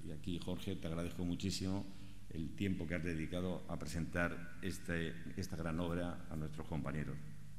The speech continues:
Se trata, en mi opinión, además de un diseño pionero de estructuras mixtas, <clears throat> de toda una declaración de intenciones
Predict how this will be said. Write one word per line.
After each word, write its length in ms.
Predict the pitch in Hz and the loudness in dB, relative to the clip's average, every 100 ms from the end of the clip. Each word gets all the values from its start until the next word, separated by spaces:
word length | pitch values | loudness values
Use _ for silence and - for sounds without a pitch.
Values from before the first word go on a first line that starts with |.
| - - - - - - - - - - - - - | -6 -6 -6 -6 -6 -6 -6 -4 -4 -4 -4 -4 0
Se 160 | 113 | 2
trata, 420 | 104 139 147 143 147 | 6 6 6 4 4
en 100 | 98 | 6
mi 80 | 104 | 6
opinión, 560 | - 95 131 147 - - - - - | 6 6 8 6 4 -2 -4 -4 -4
además 380 | - 92 113 131 | 0 4 6 6
de 80 | 117 | 8
un 80 | 120 | 8
diseño 480 | 107 - 110 107 92 | 6 6 6 6 4
pionero 420 | - 90 95 110 95 | 6 6 8 6 4
de 100 | 85 | 2
estructuras 520 | - 87 107 98 85 | 0 0 2 2 4
mixtas, 480 | 95 - 123 123 - - - - | 2 4 2 2 0 -4 -4 4
<clears throat> 1040 | 120 - 71 - - - - - - - | 6 6 2 -2 -4 -4 -4 -4 -4 -2
de 140 | 87 95 | 0 4
toda 220 | 127 135 | 6 8
una 160 | 131 | 12
declaración 460 | 123 - 101 92 113 | 12 10 4 6 6
de 80 | 104 | 6
intenciones 560 | 92 85 113 104 104 | 4 2 4 2 2